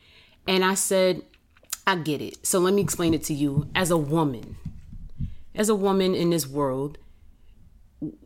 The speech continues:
I, I feel like that's something you should share, especially if she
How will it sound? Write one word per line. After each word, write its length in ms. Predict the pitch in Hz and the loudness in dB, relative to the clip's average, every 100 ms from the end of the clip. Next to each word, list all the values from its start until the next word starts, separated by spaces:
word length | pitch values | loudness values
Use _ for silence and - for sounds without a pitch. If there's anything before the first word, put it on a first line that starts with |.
| - - - | -20 -12 -4
I, 140 | 185 - | -2 0
I 100 | 180 | -2
feel 220 | - 196 | 0 2
like 160 | 190 180 | 2 2
that's 160 | 175 | 0
something 260 | 190 170 175 | 0 0 0
you 120 | 170 | 2
should 220 | 156 170 151 | 0 0 0
share, 680 | - - 170 160 151 156 - | 0 0 0 2 2 0 -2
especially 340 | 156 165 180 | 0 0 0
if 60 | 170 | 0
she 280 | - 160 | 0 -4